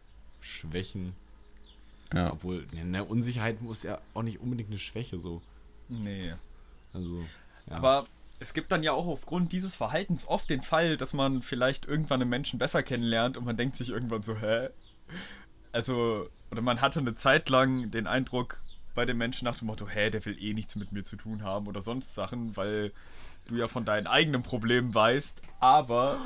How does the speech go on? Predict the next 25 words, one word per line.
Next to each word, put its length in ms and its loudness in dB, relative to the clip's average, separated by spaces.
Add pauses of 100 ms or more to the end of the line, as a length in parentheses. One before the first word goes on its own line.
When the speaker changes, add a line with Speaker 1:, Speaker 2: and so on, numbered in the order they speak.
(280)
Speaker 3:
andere 300 2
Speaker 1:
Auf 60 4
einmal 180 6
Speaker 3:
Menschen, 340 -2
wo 120 6
du 80 6
dir 160 6
dann 140 4
einfach 260 6
so 120 0
denkst, 260 4
so, 260 6
"Hä, 320 10 (400)
bei 140 4
denen 260 2
klappt 300 2
ja 120 8
alles 400 4
so. 360 2 (500)
Wieso, 240 -4
wieso 200 -2
geht's 240 -2
denen 180 2
so 120 -2
gut? 280 0